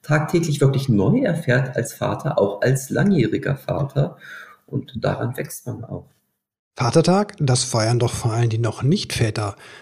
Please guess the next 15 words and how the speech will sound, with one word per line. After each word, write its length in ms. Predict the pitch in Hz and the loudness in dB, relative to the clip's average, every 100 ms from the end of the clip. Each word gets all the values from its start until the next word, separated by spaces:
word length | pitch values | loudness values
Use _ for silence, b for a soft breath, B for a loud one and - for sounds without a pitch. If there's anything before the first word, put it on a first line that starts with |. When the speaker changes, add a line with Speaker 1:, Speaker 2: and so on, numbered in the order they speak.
| B | B
Speaker 2:
meint 360 | 113 113 110 101 | -2 0 -2 -4
Marco 340 | 98 - 120 | -4 -2 -4
Kral. 480 | - - 90 85 104 B B B B B | -4 -4 -4 -4 -10 B B B B B
Ja, 280 | 98 90 - | -2 -2 -4
ist 240 | 120 - - | -6 -6 -6
Vatertag 680 | - 131 202 - 151 - | -6 -4 -6 -4 -6 -2
noch 220 | 131 123 - _ _ _ | -4 -4 -10 _ _ _
zeitgemäß? 880 | - - 95 - 110 127 151 - - b b b b b b | -6 -2 -2 0 2 2 2 -4 -14 b b b b b b
Und 260 | 131 110 - | 0 0 -2
wie 80 | |
geht 160 | 120 143 | -4 0
das 120 | 135 | 2
überhaupt 320 | 110 104 110 | 2 0 -2
mit 140 | 113 - | -6 -4
dem 180 | 95 | -6